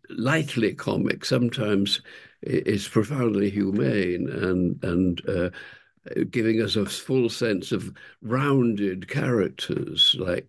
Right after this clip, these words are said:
well, Falstaff is the obvious example, but Sir Toby Belch is another.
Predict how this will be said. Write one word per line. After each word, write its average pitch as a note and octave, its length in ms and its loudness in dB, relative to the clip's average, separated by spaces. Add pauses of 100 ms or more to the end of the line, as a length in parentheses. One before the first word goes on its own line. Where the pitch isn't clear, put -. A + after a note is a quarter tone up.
well, A2 280 2
Falstaff G#2 500 0
is A2+ 180 -4
the G2 120 2
obvious - 240 0
example, A2+ 500 2
but G2 160 2 (300)
Sir - 160 2
Toby G2 320 0
Belch A#2+ 420 0
is E2+ 160 -2
another. - 460 2